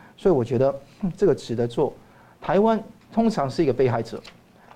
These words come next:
敌国是中共，是加害于台湾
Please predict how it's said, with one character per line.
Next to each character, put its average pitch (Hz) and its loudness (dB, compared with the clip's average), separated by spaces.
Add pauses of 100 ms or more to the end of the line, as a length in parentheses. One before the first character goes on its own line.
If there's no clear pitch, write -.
(720)
敌 170 4
国 127 0
是 160 0
中 170 0
共， 156 0
是 135 -2
加 131 -2
害 131 -2
于 110 -2
台 98 -6
湾 110 -4